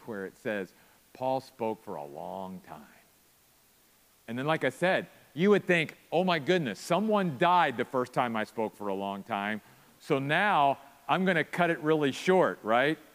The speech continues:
Nope. After he raised the poor guy from the dead, Eutychus, he talks for a long time until dawn too. 'Cause again, Paul was all about God and his people meeting and not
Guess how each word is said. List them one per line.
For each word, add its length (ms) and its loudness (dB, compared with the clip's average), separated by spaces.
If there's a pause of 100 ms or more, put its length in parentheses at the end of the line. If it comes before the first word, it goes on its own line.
(140)
Nope. 340 4 (320)
After 300 2
he 80 6
raised 320 4
the 60 0
poor 240 2
guy 220 4
from 160 -6
the 80 0
dead, 280 2
Eutychus, 440 2 (220)
he 120 0
talks 300 0
for 100 -4
a 60 2
long 260 -2
time 260 -2
until 220 -8
dawn 260 -8
too. 120 -6
'Cause 180 -6
again, 300 -2 (460)
Paul 280 2
was 180 -2
all 200 2
about 440 0
God 540 2 (600)
and 140 -2
his 140 -4
people 440 -4
meeting 560 -4
and 240 -10
not 240 -10